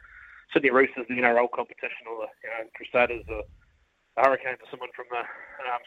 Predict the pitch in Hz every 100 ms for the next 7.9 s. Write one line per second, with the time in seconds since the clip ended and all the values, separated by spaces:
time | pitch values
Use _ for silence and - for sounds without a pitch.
0 | - 127 120 123 120 123 117 113 113 113
1 | 113 139 127 123 117 120 - - - 120
2 | 120 120 - _ _ _ _ _ 165 170
3 | 170 - 156 156 143 - 151 139 131 143
4 | - 135 131 - - 151 190 - _ 123
5 | - - 147 175 208 _ 127 120 - 147
6 | 131 139 127 120 120 113 - - 135 127
7 | 127 120 120 - 131 120 117 117